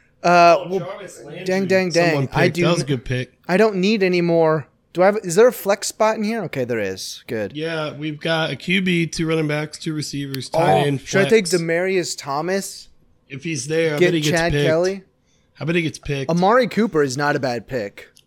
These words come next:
Speaker 2: If they're both there, take one of them.
Speaker 1: I, I will, absolutely, 'cause I'm pick forty-one. I'm gonna get a value pick on it.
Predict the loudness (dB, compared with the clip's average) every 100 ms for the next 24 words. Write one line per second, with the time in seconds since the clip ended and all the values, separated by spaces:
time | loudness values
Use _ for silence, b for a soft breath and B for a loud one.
0 | _ _ -2 0 2 2 4 2 2 0
1 | 2 4 2 -2 0 0 2 2 2 2
2 | 0 -4 _ _ _ _ _ _ _ _
3 | _ _ _ -20 -20 -20 -8 -4 -2 -2
4 | 0 2 2 2 -4 -2 -2 0 -2 -2
5 | -2 -6 -6 0 2 2 2 0 0 -2
6 | -2 -2 -2 -2 -2 -2 -6 -6 -8 -10
7 | -14